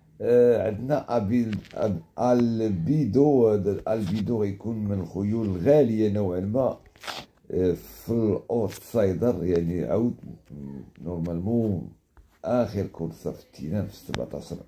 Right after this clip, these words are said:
ألف اورو. آه، سبعتاش ألف اورو، يعني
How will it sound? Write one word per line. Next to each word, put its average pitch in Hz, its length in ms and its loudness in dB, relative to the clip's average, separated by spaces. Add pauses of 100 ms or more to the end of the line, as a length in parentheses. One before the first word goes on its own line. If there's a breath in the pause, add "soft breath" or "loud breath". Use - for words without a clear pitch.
(100)
ألف 98 400 -4 (260)
اورو. 120 500 0 (960 soft breath)
آه، 113 420 4
سبعتاش 92 600 -6
ألف 87 240 -8
اورو، 87 260 -4
يعني 69 320 -6